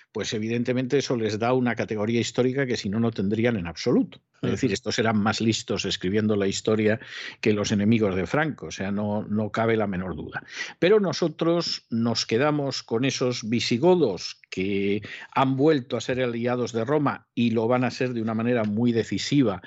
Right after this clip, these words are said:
Speaker 1: para enfrentarse con, con Atila. Veremos, Dios mediante eso, la semana que viene.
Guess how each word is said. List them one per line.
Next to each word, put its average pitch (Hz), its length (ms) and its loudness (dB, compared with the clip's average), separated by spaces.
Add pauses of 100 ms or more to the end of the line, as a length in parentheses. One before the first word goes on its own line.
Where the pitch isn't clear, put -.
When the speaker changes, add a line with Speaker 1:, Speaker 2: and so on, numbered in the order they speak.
(400)
Speaker 1:
para 143 640 2
enfrentarse 113 1300 -2
con, 104 760 -2 (160)
con 120 180 4
Atila. 170 480 2 (380)
Veremos, 156 880 2
Dios 135 280 -2
mediante 135 460 0
eso, 139 180 -4
la 113 120 -4
semana 120 320 -2
que 131 100 2
viene. 160 340 0